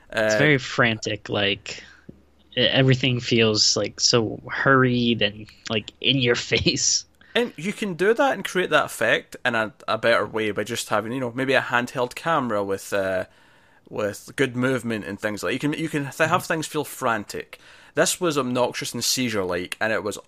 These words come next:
Speaker 2: awful. Whenever, whenever it did that, I didn't do it the whole time, but whenever it was, like, a kill scene or, like, uh, someone was dying kind of thing, that would typically is when it kicked into this annoying camera bollocks of the
Speaker 1: Yeah.
Speaker 2: just this stuttering imagery. Hated it.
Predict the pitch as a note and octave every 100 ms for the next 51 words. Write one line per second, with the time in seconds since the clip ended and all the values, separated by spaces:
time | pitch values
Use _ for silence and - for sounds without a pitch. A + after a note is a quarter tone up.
0 | - A2 - - C2+ G2 A2 A#2 - D3+
1 | E3 D3 A2 F#2 F#2+ D3+ F#3+ D#3 A#2 B2
2 | - A#2+ G#2+ A#2 C#3+ D#3+ C#3 B2 - -
3 | A#2+ B2 - C3+ C#3 B2+ _ _ - A2+
4 | G#2+ - A2 G#2 G2 G2 B2 A2+ G#2+ -
5 | A2 A2+ A2+ A2+ A2 - A2+ - A2 A#2
6 | G#2+ - A#2 A#2 A2+ G2+ G#2 G2 - A#2
7 | - G#2+ G#2 F#2+ G2 G2+ G#2 A2+ A#2 A#2
8 | G#2+ G#2 G2 - A#2+ G#2+ G2 G2 G2+ G2
9 | G2+ - F#2+ - G2 - - A2 - -
10 | A#2+ - A2 - - B2+ - A#2+ G#2+ G#2
11 | G#2+ G#2 G2 F#2 - _ _ _ A2+ G#2+
12 | - -